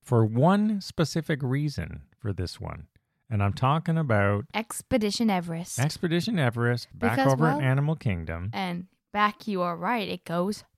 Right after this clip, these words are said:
Speaker 2: backwards.
Speaker 1: It goes backwards. And that is the main <laughs> reason. I'll never forget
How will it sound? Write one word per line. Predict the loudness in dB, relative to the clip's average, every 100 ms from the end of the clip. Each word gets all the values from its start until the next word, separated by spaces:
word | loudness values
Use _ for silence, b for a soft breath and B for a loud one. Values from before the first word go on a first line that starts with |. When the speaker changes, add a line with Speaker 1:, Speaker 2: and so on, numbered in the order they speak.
| _
Speaker 2:
backwards. | -8 -6 -6 -10 -12 -4
Speaker 1:
It | -2 2
goes | 4 4 2
backwards. | -2 -4 -6 -8 -10 -8 0
And | 2 2
that | 2 2 2
is | 0
the | 0
main | 2 2 2 2
<laughs> | 2
reason. | 2 2 -2 -4 -6
I'll | 0 2
never | 2 0
forget | -2 0 0 2 2 0 -6